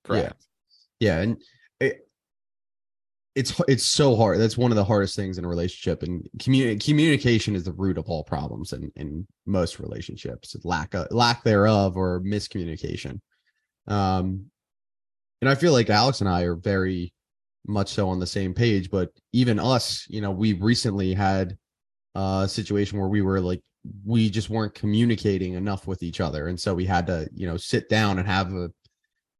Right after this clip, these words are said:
Speaker 2: a, a tough conversation about our communication and how it,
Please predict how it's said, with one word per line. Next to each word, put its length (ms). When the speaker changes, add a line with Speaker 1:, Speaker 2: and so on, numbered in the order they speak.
Speaker 2:
a, 160
a 220
tough 320
conversation 840
about 360
our 200
communication 800
and 100
how 240
it, 60